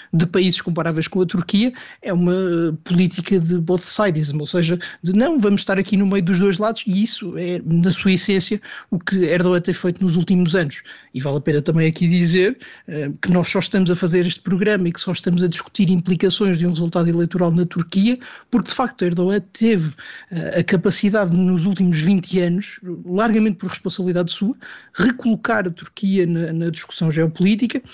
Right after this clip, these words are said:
torná-la um ator relevante na sua região e até, hum, mais longe do que isso, porque estas eleições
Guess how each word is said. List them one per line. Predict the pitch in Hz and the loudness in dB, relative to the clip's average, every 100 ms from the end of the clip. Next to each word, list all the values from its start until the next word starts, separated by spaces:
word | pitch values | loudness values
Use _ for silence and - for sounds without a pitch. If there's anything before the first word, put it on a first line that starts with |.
| - - | -16 -2
torná-la | 190 214 214 202 | 2 4 2 2
um | |
ator | 196 185 214 190 | 0 0 -2 0
relevante | 185 170 165 165 233 214 180 165 226 190 190 | -2 -2 -2 -2 2 4 4 2 2 0 -2
na | 185 | -4
sua | - 196 | -4 -4
região | 170 165 214 196 170 | -2 0 2 0 -2
e | 208 233 | 0 -2
até, | - 262 175 - - - - | 0 -2 -2 -4 -20 -14 -4
hum, | 185 175 175 160 156 160 160 | 0 2 2 2 0 0 0
mais | 180 196 220 | 2 2 2
longe | 185 214 165 | 2 2 0
do | 180 | -4
que | - 170 | -2 -2
isso, | 202 - | -2 -8
porque | - 160 | -6 -6
estas | - 165 | -2 -2
eleições | 175 180 196 175 | 0 0 0 -2